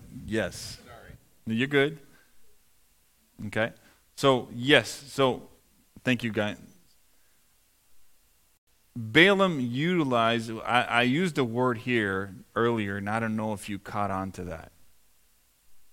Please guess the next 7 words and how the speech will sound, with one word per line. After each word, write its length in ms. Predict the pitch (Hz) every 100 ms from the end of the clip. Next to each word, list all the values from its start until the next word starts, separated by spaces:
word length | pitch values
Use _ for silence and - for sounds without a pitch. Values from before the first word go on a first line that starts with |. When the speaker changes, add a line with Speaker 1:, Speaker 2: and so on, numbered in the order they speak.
| _ -
Speaker 1:
His 220 | 127 -
trickery 720 | - 190 208 135 98 104 143 - _ _ _ _ _ _ _ _ _ _ -
led 340 | 113 135 156 151
to 220 | 151 135
a 120 | 117
compromise. 1120 | 113 - - 143 123 98 85 78 60 - - - _ _ _ _ _ _ _ _ _ - - _ _ _ _ _ _ _ _ _ _ -
Compromise. 560 | 143 143 120 92 -